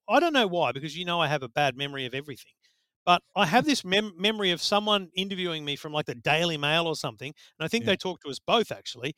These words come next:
Speaker 1: um, about could Australia survive with three streaming services, because we had Netflix launching, we had Presto, and we had Stan. It's
Speaker 2: Yeah.
Speaker 1: three services, and it could be too
Speaker 2: Oh.
Speaker 1: much.
Speaker 2: Yeah.
Speaker 1: Well,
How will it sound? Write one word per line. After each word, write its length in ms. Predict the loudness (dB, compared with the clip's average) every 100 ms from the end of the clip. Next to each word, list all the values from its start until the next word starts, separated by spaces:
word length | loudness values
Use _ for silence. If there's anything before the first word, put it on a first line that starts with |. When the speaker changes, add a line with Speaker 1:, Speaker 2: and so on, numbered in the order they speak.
| _ _ _
Speaker 1:
um, 280 | 2 2 2 -6
about 360 | 2 4 4 2 _ -12
could 280 | -2 -2 -4 _ -4
Australia 520 | -2 2 4 4 2
survive 600 | 0 -4 2 4 4 2
with 140 | 0 -6
three 300 | -4 -2 -2
streaming 380 | -2 -2 -2 -2
services, 400 | -2 -2 -8 -10
because 300 | -10 -8 -2
we 80 | -2
had 120 | 0
Netflix 500 | 0 -2 -2 -4 -4
launching, 400 | -4 -4 -6 -8 -10 -6
we 60 | -2
had 120 | -2
Presto, 520 | 0 0 0 -2 -2
and 140 | -2 -6
we 100 | -6
had 180 | -6 -4
Stan. 580 | -4 0 0 0 -4 _ _ _ -12
It's 180 | -8 -6
Speaker 2:
Yeah. 160 | -4
Speaker 1:
three 260 | 0 2 2
services, 640 | 0 0 2 2 0 -2
and 100 | -4
it 120 | -8
could 180 | -6 -6
be 100 | -4 -4
too 140 | -2 -2
Speaker 2:
Oh. 20 |
Speaker 1:
much. 440 | 0 0 -2 -10 -14 _ _
Speaker 2:
Yeah. 180 | -8 0
Speaker 1:
Well, 160 | 0